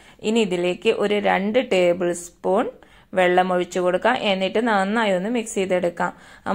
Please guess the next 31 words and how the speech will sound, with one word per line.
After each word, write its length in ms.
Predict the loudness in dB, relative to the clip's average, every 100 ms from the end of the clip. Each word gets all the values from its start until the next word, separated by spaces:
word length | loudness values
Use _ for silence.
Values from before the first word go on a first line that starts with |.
| 0
മസാലയുടെ 560 | 2 2 4 4 4 2
പച്ചക്കുത്ത് 480 | 2 0 -2 -2 2
വല്ലതും 280 | 4 4 2
ഉണ്ടെങ്കിൽ 260 | 0 -2 -2
അത് 80 | 0 0
മാറാൻ 320 | 2 4 4 2
വേണ്ടിയിട്ടാണ് 440 | -4 -2 -2 0 0
അങ്ങനെ 180 | 0 0
നമ്മൾ 180 | -2 0 2
വെള്ളം 200 | 4 4 2
ഒഴിച്ചു 220 | 0 -2
കൊടുക്കുന്നത്. 320 | -2 -2 -8 -10 -18 -16 -10
അങ്ങനെ 200 | -4 0 2
വെള്ളം 260 | 2 2 0
വറ്റി 220 | -2 -2 -2
വന്നിട്ടുണ്ട്. 460 | -4 -4 -4 0 0 0
ഞാൻ 200 | 0 0
അതിലേക്ക് 440 | -2 -2 -2 0 0 0
മല്ലിയില 460 | 0 0 0 0 0
ചേർത്ത് 300 | 2 0 -2 -4
കൊടുത്തിട്ടുണ്ട്. 500 | -4 -6 -8 -8 -8 -4 -4
അങ്ങനെ 260 | -2 -2 -2
നമ്മുടെ 280 | -2 0 2 0
മസാല 360 | -2 0 2 2 2
ഇവിടെ 220 | 0 2 2
റെഡി 180 | 4 4
ആയിട്ടുണ്ട്. 420 | 2 0 -4 -6 -8 -10 -14 -10 -8
ഇനി 100 | -4 -4
നമുക്ക് 340 | -4 -6 -4 -2 -2
അത് 120 | -2 -2 -4
എങ്ങനെയാണ് 520 | -2 -2 -2 0 -2